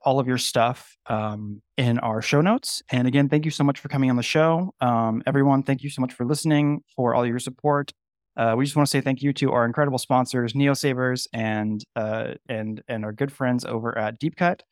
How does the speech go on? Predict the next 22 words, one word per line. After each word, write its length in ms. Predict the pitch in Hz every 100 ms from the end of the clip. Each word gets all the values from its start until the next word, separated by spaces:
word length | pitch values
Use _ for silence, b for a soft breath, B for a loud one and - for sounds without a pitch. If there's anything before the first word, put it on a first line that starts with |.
| b _
Uh, 140 | - 113
you 160 | 117
can 120 | 135 135
get 140 | 135
ten 160 | - 156
percent 280 | 156 139
off 240 | 123 120 -
your 80 | 117
first 320 | 143 131 -
purchase 400 | - 139 135 -
on 120 | 110
their 120 | 110
website 480 | 113 131 - 135 -
using 220 | 123 117
the 80 | 113
code 260 | - 113 110
T 180 | - 123
P 180 | 127 110
eight 120 | 113
ten 140 | 131
at 80 | 113
checkout. 460 | - 147 147 143